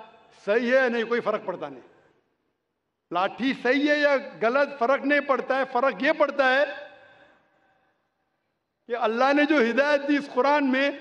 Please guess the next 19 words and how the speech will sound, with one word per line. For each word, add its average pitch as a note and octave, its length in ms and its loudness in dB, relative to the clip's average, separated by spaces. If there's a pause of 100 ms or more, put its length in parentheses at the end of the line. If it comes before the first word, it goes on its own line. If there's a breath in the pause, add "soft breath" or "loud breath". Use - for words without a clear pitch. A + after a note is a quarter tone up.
(140)
वो C4+ 240 2
सही D4+ 260 2
है, D#4 100 6
वो D4 160 2
महफूज A3 400 -2
है। B2+ 120 -8 (760)
वो C4+ 160 0
लाठी A#3+ 520 0
से D4+ 260 -2
दीन C4+ 440 -2
ज़रा C#4+ 240 2
भी D#4+ 160 0
बदलेगा B3+ 420 0
नहीं। G3 180 -2 (320 loud breath)
हिस्टोरिकल D#4+ 560 0
वैल्यू D#4 280 2
हो C#4+ 100 4
सकती G#3 320 -8
है, A#2+ 120 -10